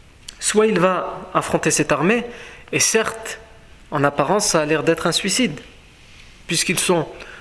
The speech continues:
à peine trois cents et quelques hommes, et en face d'eux, ils ont une armée de plus d'un millier d'hommes, selon les informations du désert, puisqu'à ce moment-là, le prophète sallallahu alayhi wa sallam ne sait pas encore qu'il y en a trois cents qui ont fait défection.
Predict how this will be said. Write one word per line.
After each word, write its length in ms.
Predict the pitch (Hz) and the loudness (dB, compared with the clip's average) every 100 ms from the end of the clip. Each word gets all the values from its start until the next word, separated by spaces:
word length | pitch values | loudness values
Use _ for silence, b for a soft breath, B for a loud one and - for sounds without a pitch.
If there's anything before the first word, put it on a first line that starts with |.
| B B - | B B -2
à 100 | 190 | -2
peine 280 | 190 202 170 | 2 0 0
trois 220 | - 160 | 0 0
cents 300 | - 190 - - - - - - - | 0 -2 -2 -14 -20 -20 -20 -20 -12
et 80 | 147 | -6
quelques 280 | - 147 175 | -2 0 2
hommes, 180 | 220 254 - - B B B | 0 0 -8 -16 B B B
et 60 | 156 | -2
en 100 | 156 | 0
face 320 | 165 156 123 | 2 0 0
d'eux, 260 | 143 214 233 B B B | 2 2 2 B B B
ils 180 | 156 139 | -2 2
ont 80 | 165 | 4
une 160 | 165 165 | 4 2
armée 260 | 151 190 | 2 2
de 120 | 185 | 2
plus 200 | 175 202 | 0 0
d'un 120 | 185 180 | 2 4
millier 260 | 175 170 | 4 2
d'hommes, 240 | 160 156 113 - | 2 0 -2 -10
selon 320 | - 156 160 | -4 2 2
les 200 | 151 143 | 4 2
informations 460 | 147 151 147 143 147 | 0 0 0 0 -2
du 140 | 131 | -2
désert, 340 | 131 135 190 185 | 0 2 0 0
puisqu'à 240 | 151 160 | -4 -2
ce 140 | - | -2
moment-là, 260 | 151 143 170 | 0 2 2
le 60 | 160 | 0
prophète 220 | 151 131 | -4 0
sallallahu 120 | 143 | 0
alayhi 40 | |
wa 20 | 151 | 0
sallam 140 | 170 | 0
ne 40 | |
sait 160 | 151 156 | 0 0
pas 140 | - | 0
encore 440 | 165 131 190 196 - - - B B B B B B B - | 0 0 0 0 -6 -18 -20 B B B B B B B -14
qu'il 160 | - 143 | -4 0
y 80 | |
en 80 | 147 | 2
a 80 | 151 | 0
trois 300 | - - 185 | 0 0 2
cents 280 | - 190 202 - - - - - - - - - - | 2 0 -2 -6 -20 -20 -20 -20 -20 -20 -20 -20 -14
qui 140 | - 156 | -4 -2
ont 80 | |
fait 160 | 143 190 | 0 0
défection. 480 | 165 - 147 - | 2 0 0 -2